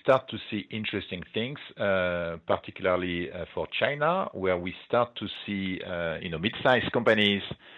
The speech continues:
understanding that C S R and E S G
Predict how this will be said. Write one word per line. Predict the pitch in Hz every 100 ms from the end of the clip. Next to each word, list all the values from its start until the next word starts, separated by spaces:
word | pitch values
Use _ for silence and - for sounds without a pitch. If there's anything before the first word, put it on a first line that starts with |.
| - - - - _ _ _ _ _ _ _ _ -
understanding | 120 117 - - 110 107 101 - 90
that | 98 98 - - -
C | 110
S | 104 -
R | 101 98 95 95 - -
and | 101 92 98
E | 101
S | 101 - -
G | 98 95 95